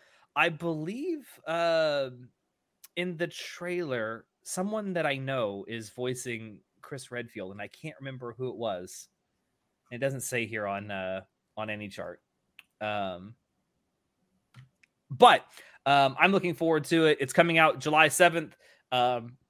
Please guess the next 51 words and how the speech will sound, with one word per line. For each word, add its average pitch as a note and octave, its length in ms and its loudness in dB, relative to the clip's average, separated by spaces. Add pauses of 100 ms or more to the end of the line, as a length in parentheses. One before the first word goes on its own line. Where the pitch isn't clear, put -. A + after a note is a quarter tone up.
(220)
I C3+ 60 4
don't D#3 140 -2
know D3+ 160 2
where C#3+ 560 0
it, C#3+ 140 0 (160)
if C3+ 140 -6
it'll D#3 120 2
be C#3 120 -2
streaming E3 440 2
somewhere. F3 680 4
Um, A2 540 0 (1300)
I B2 100 0
don't C3+ 120 -2
know, G2+ 180 -6 (260)
but E3 120 6
it F3+ 60 8
is, G3+ 260 6
uh, F3 180 8
it's D3+ 180 0
three F#3 220 -2
D F#3 140 -2
C F3+ 220 -6
G. D#3 220 -4
It's C#3+ 140 -6
full, D3 320 -2
like, C#3 240 0
three C#3 160 -6
D C3+ 120 -6
C C3 220 -4
G. B2 400 -8 (220)
So A#2 200 -4
I A2 100 0
know A#2+ 160 -2
for B2 140 -6
a - 40 -2
lot A2+ 140 0
of A#2 60 -8
people A2+ 220 -8
that's A2 140 -4
gonna A#2+ 180 -10
be A2 160 -6
a G#2+ 80 -8
huge A2+ 300 -10
turnoff, A2 380 -6 (120)
but F#2 240 -10 (320)
I C4+ 40 10
don't C#4+ 120 6
care. G#3 160 0
It D3 60 0
looks F#3 180 0
fun. - 220 -4